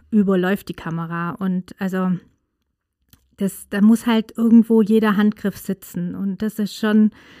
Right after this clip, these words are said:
ja, das ist so eine Challenge, die mir einfach Spaß macht.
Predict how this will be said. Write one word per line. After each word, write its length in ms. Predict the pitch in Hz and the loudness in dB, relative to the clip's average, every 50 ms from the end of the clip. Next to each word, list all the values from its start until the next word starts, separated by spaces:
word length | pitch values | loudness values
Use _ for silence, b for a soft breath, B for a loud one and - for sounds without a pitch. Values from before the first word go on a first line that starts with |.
| b b b b b b b b b _ _ _ _ | b b b b b b b b b _ _ _ _
ja, 240 | 220 220 226 220 208 | -2 0 0 2 0
das 160 | 202 196 - | -2 -4 -6
ist 80 | - - | -2 2
so 80 | 233 | 4
eine 160 | 220 226 220 | 4 4 4
Challenge, 400 | 220 - 233 226 233 233 240 240 - - - - | 2 0 0 2 4 6 6 6 4 0 -6 -6
die 220 | 233 226 220 226 | -4 -2 2 4
mir 200 | 226 226 233 - - | 4 4 4 2 0
einfach 200 | 226 220 247 220 | -2 -4 -4 -6
Spaß 340 | - - 233 226 220 - - | -6 -8 -8 -8 -8 -8 -10
macht. 440 | 180 175 175 - _ _ _ _ | -10 -10 -10 -12 _ _ _ _